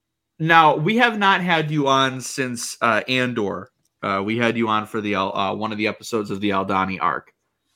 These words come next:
So, it's good to have you back on once again, talking about Bad Batch. This week, uh, kinda picks up where last week's left off. We started this two-part story with the Batch having the Marauders stolen from them. Last week, we got some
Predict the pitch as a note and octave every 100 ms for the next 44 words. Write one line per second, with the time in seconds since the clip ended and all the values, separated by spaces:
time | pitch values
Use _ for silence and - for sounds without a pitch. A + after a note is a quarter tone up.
0 | _ - - C#3 A#2+ A2 G#2+ F2+ - _
1 | - - _ - - G3+ F#3+ F3+ E3+ D3+
2 | C#3+ C#3 C#3 C3 B2+ A#2+ B2 B2 A#2 A2
3 | - B2+ C3 C3 A2+ G2+ G2 A2 F#2+ F#2+
4 | F#2+ F2+ F2+ - _ _ _ - B2 A#3+
5 | B3+ A3 G#3+ F#3 - _ - C#3 B2+ -
6 | E3 D#3+ D#3 D#3 - D3 C3 - C3 B2+
7 | A#2 A2+ A#2+ B2+ - C3 A#2+ - A#2 G#2
8 | - G2+ F2+ G2+ - A2 - C3+ B2+ C3
9 | A#2+ A#2+ - C3 A#2+ A#2 G#2+ - A#2 A2
10 | G#2+ G#2 G#2 A2+ A2 G#2+ - _ _ _
11 | - D#3+ F#3 G3 F3+ D#3 C#3+ C3 B2+ B2
12 | A#2+ - A#2 A2+ A2 B2 A2+ A2 A2 A2+
13 | A2+ A#2 B2 A#2+ A#2 A2 A#2